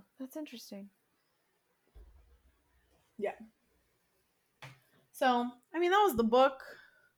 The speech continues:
Speaker 2: Um, it's okay.
Speaker 1: <laughs>
Speaker 2: I, I wouldn't let my children read it, I don't think. At least not at seven or eight years old. <laughs>
Speaker 1: Okay, see, that's good to know.
Speaker 2: Um, the movie, on the other hand,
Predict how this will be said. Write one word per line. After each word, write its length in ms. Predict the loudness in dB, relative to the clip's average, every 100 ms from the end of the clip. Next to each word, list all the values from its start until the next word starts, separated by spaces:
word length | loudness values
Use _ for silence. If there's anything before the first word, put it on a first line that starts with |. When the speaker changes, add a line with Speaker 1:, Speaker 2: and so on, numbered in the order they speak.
| -20 -20 -20 _ _
Speaker 2:
Um, 760 | 2 4 4 0 -4 -6 -8 -10 _ _ _ _ _ _ _ _ _ _ -6
it's 140 | -2
okay. 400 | 0 2 0 -4 _ _ _ _ _ -20 -10
Speaker 1:
<laughs> 20 | -8 -8 -14 -14 -20 _ _
Speaker 2:
I, 260 | -8 -4 0
I 40 |
wouldn't 220 | 0 2 2
let 120 | 0
my 120 | 0
children 380 | 0 -2 -2 -4
read 160 | -4
it, 120 | -4 -4
I 100 | -6
don't 200 | -8 -12
think. 260 | -14 -14 -10
At 120 | -6
least 200 | -6 -6
not 240 | -10 -10 _ _ _ -8
at 280 | -8 -6
seven 240 | -8 -8 -8
or 100 | -10
eight 120 | -10
years 200 | -10 -12
old. 180 | -12 -16 -18 _ _ _ _ -6
<laughs> 80 | -4 -4 -6 -16 _ -2
Speaker 1:
Okay, 320 | 0 2 0
see, 180 | 0 4
that's 220 | 4 4
good 140 | 2 2
to 80 | 4
know. 360 | 4 4 0 -8 -20 _ _ _ _ _ _ _ _ -8
Speaker 2:
Um, 440 | 0 0 0 -8 -18 _ _ _ _ _ -20 -20 _ _ _ 0
the 80 | 4
movie, 300 | 8 8 8
on 120 | 6
the 100 | 6
other 160 | 4 2
hand, 520 | 2 2 0 0